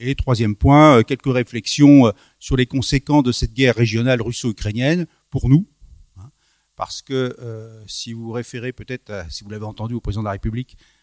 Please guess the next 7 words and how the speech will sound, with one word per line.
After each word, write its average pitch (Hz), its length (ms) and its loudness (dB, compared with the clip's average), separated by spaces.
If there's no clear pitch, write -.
euh, 98 260 -20
d'hier, 127 440 -6
il 101 120 -18
a 95 60 -16
quand 107 120 -16
même 113 340 -6
fait - 420 -14